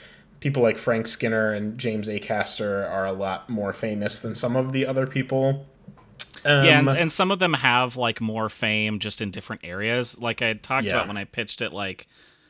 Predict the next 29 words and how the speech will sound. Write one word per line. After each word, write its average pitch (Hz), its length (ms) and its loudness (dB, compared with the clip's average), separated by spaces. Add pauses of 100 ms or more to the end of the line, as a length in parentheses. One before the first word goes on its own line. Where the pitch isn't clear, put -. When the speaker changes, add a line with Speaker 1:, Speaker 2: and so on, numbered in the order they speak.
(120)
Speaker 2:
um, 104 440 -4
a 127 100 0
lot 120 300 4
of 123 140 -2
them, 107 440 -2 (320)
at 113 140 -4
least 120 240 -2
from 110 160 -4
my 101 280 0
experience 113 880 -4 (140)
with 104 380 -6
them, 120 420 -2
is 110 300 -4
that 104 160 -6
they're, 98 360 -4 (460)
they're 123 200 2
well 123 280 4
known 117 320 0
for 120 280 -2
being 113 380 0
on, 107 260 -4
like, 101 220 -6
other 101 320 -4
panel 95 400 -6
shows. 69 600 -8
Like, 107 140 -6
that 107 180 0
Speaker 1:
Yeah. 90 100 2
Speaker 2:
is - 140 -4